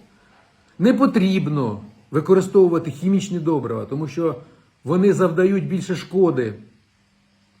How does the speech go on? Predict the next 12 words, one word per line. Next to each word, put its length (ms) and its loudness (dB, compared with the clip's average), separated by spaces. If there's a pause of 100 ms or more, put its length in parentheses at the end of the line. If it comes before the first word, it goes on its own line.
родючості 640 -4
ґрунту. 460 -8 (300)
І 420 4 (1300)
в 140 -20
цьо-, 280 4
в 80 -6
цій 240 0
книзі 460 2
приводить 600 2
досвід, 580 0
свій 400 0
досвід. 600 -2